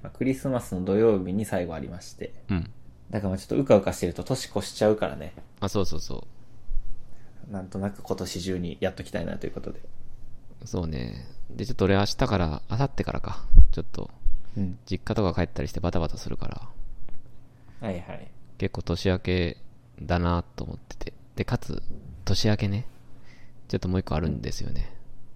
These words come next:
Speaker 1: ああ、そうですね。
Speaker 2: ね。えーと、何だっけ？ハイスクール？何だっけ？ハイスクール。
Speaker 1: ハイスクールティーチャー。
Speaker 2: <laughs> もうぐちゃぐちゃやん。
Speaker 1: <laughs> ただの、ただの高校の先生。
Speaker 2: 高校の先生の話を。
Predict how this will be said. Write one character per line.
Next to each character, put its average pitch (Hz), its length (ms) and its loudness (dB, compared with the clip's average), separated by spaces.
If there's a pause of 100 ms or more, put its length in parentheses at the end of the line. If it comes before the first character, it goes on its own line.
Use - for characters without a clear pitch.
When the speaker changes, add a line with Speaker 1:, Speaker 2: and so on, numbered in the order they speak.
(920)
Speaker 1:
あ 98 340 -6
あ、 - 20 -16 (300)
そ - 80 -16
う - 20 -16
で - 80 -16
す - 140 -18
ね。 85 260 -10 (760)
Speaker 2:
ね。 90 160 -6 (420)
え 85 380 -4
ー - 20 -10
と、 82 120 -8
何 82 80 -4
だ - 60 -6
っ - 20 -8
け？ - 240 -12 (340)
ハ - 140 -4
イ 117 80 2
ス - 120 -6
ク 117 120 0
ー 107 40 2
ル？ 107 280 0
何 90 100 -4
だ - 60 0
っ - 40 -6
け？ - 180 -4 (440)
ハ - 180 -10
イ 107 140 -8
ス - 160 0
ク - 200 2
ー 104 180 -2
ル。 - 160 -10 (540)
Speaker 1:
ハ - 140 -4
イ 98 60 0
ス - 120 -12
ク 107 80 2
ー 104 60 4
ル 101 160 0 (400)
テ 104 100 0
ィ 92 80 0
ー - 20 -14
チ - 100 -10
ャ - 120 -10
ー。 - 20 -2 (220)
Speaker 2:
<laughs> - 300 0
も 95 80 -4
う - 20 -4
ぐ 101 100 -2
ち - 60 0
ゃ 98 40 6
ぐ 98 60 0
ち - 80 0
ゃ 92 40 0
や 95 40 -4
ん。 - 40 -8 (500)
Speaker 1:
<laughs> - 500 0
た 143 140 10
だ 127 100 10 (100)
の、 123 100 -2 (440)
た 120 120 8
だ 107 80 6
の 95 100 0
高 110 200 6
校 - 0 -
の - 0 -
先 - 0 -
生。 - 100 12
Speaker 2:
高 131 140 12 (100)
校 131 100 6
の 131 100 4
先 135 240 4
生 95 140 2
の 87 80 2
話 85 200 2
を。 - 40 -12